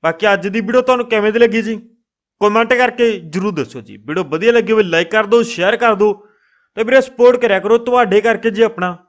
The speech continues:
ਚੈਨਲ ਹੈ। ਵੱਧ ਤੋਂ ਵੱਧ ਵੀਡੀਓ ਨੂੰ ਲਾਈਕ ਸ਼ੇਅਰ ਕਰਦੇ ਰਿਹਾ ਕਰੋ।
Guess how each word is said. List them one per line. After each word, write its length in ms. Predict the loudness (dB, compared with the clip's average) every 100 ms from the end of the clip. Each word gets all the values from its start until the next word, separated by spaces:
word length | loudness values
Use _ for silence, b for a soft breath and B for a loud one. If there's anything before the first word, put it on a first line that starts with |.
| _
ਚੈਨਲ 360 | 0 0 -2 -8
ਹੈ। 120 | -16 -18 _ _ _ _
ਵੱਧ 200 | -6 -4
ਤੋਂ 120 | -2
ਵੱਧ 120 | 0 0
ਵੀਡੀਓ 240 | 2 2
ਨੂੰ 160 | 2 0
ਲਾਈਕ 220 | -2 -2
ਸ਼ੇਅਰ 280 | -2 -2 0
ਕਰਦੇ 420 | -2 0 4 4
ਰਿਹਾ 160 | 2
ਕਰੋ। 320 | -4 -12 -20